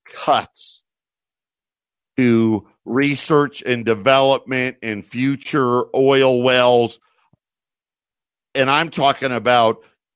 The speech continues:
fifty, maybe seventy percent cuts. And, and these, you know, this is something, oil companies spend hundreds of billions of dollars a year doing that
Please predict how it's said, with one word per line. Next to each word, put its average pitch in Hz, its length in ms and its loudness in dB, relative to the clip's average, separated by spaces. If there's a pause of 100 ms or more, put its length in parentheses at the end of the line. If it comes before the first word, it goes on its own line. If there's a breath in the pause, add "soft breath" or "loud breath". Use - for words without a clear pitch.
(380)
fifty, 139 920 -6
maybe 143 540 -4
seventy 139 720 -4
percent 127 680 -6 (140)
cuts. - 520 -2 (280 soft breath)
And, 113 240 -4
and 123 200 -6
these, 170 320 -2
you 139 60 -4
know, 120 120 -2
this 160 300 -6
is 160 140 -4
something, 147 380 -4
oil 180 220 2
companies 135 220 -6
spend 127 220 -6 (100)
hundreds 196 460 -6
of 110 120 -8
billions 151 400 -2
of 101 140 -6
dollars 113 440 -2
a 95 60 -10
year 104 380 -4
doing 101 320 -6
that 76 180 -14